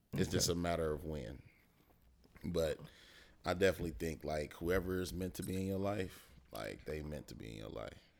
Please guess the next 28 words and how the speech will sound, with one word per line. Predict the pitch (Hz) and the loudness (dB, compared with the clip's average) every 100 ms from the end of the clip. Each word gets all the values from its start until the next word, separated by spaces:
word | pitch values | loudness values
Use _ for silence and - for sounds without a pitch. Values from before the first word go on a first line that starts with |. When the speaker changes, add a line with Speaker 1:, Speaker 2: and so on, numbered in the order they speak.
| - - - - | -20 -20 -20 -4
Speaker 1:
And | 87 | 6
I | 95 | 8
really | 110 117 104 | 10 10 8
feel | - 98 | 4 2
like | 95 - | 4 2
I've | 90 82 | 2 2
met | 87 90 90 - | 0 0 0 0
people | - 98 104 104 107 107 - - - - _ - - - - - 82 | -2 -2 2 2 2 -4 -16 -20 -20 -20 _ -20 -20 -20 -20 -14 0
that | 90 85 80 76 - - - _ _ _ - | 4 6 4 2 -2 -16 -20 _ _ _ -4
when | 87 87 | 2 2
they | 87 90 | 4 2
tell | - 117 107 | 2 2 4
me | 104 | 4
their | 98 92 | 4 2
story, | - 98 101 107 113 117 - _ _ | 2 4 4 4 2 0 -8 _ _
I | 82 90 | 0 0
can | - 87 | 0 -2
see | 82 - 92 85 | 0 0 0 0
how | 80 82 78 71 | -2 -2 -2 -4
God, | 78 82 85 80 76 - - - _ _ _ _ - | -4 -2 0 -2 -2 -6 -10 -20 _ _ _ _ -6
like, | 76 - - _ _ - | -4 -4 -6 _ _ 2
picked | 123 - - | 2 2 2
them | 113 110 - - | 4 4 2 2
up | 82 - - | 2 2 -4
from | - 85 85 | -6 -2 0
where | 90 | 2
they | 87 85 | 2 0
was | 80 | -2